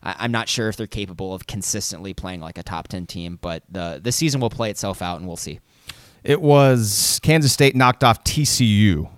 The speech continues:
Speaker 2: on Saturday. So that was, that, that's what knocked T C U out of the top twenty-five. Uh, and then, you know, prior to, to beating Oklahoma last week, Kansas State almost beat K U in Lawrence. It was only a one-point game, and I think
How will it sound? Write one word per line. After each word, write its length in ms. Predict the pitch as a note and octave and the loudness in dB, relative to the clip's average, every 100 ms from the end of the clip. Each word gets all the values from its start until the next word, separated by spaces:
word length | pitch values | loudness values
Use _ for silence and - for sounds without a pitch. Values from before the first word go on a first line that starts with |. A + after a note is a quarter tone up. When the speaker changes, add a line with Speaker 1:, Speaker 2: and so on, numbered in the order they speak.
| - | -6
Speaker 2:
on 160 | F2+ | -4
Saturday. 540 | D#2+ G2+ D#2+ D#2+ D#2 E2 | -2 -2 0 -2 -4 -4
So 140 | G#2+ | 0
that 100 | A2+ | 4
was, 320 | B2 A2+ - - - | 4 2 0 -8 -4
that, 200 | A#2+ - | -2 0
that's 240 | B2+ - | -2 0
what 140 | B2+ G#2+ | -2 0
knocked 280 | A2 - | 0 -2
T 140 | - A2+ | -2 -4
C 200 | - G#2+ | 0 2
U 180 | G2+ G2 | 4 4
out 120 | F#2 | 2
of 60 | |
the 60 | E2+ | -2
top 240 | A2 F2+ | -2 -2
twenty-five. 760 | - F#2 E2 G#2 G2+ G2 G2 - - - - _ - | -2 -4 -2 2 2 2 0 -4 -20 -20 -20 _ -4
Uh, 400 | G#2 G2 F#2+ F#2+ | 0 2 2 2
and 180 | A2 A2 | 2 4
then, 200 | A#2 A2 | 2 2
you 80 | A#2+ | 2
know, 160 | G#2+ - | 0 -2
prior 400 | - C#3+ F#3+ E3+ | 2 4 6 6
to, 260 | B2 G#2 F2+ - | 4 2 -2 -4
to 80 | A2 | -2
beating 240 | A#2+ A#2 | 0 2
Oklahoma 640 | A2 A2 A2 D#3+ A#2 G#2+ C3 _ _ - | 2 4 4 4 4 2 -2 _ _ -6
last 400 | G#2+ A#2+ F3 - | 2 4 4 2
week, 240 | G2 G2+ - _ _ _ _ | 0 0 -4 _ _ _ _
Kansas 220 | - C#3+ A2+ | 0 0 2
State 160 | D3 | 4
almost 280 | B2+ B2+ - | 4 2 0
beat 180 | A#2+ - | -4 0
K 160 | C3 | 2
U 500 | B2 B2+ C3+ A2 G#2+ - | 4 6 6 4 2 0
in 140 | A#2 | 2
Lawrence. 580 | G#2+ C3 E2 A#1 - - | 4 4 4 -2 -10 -4
It 60 | G2+ | -2
was 100 | G#2+ | 0
only 160 | G#2+ | 0
a 40 | F#2+ | 2
one-point 440 | A2 G#2 G#2 E2+ | 0 0 -2 0
game, 280 | A2 B2 F#2+ | 0 2 2
and 60 | |
I 60 | F#2 | 0
think 340 | - G2 - | -2 -4 -6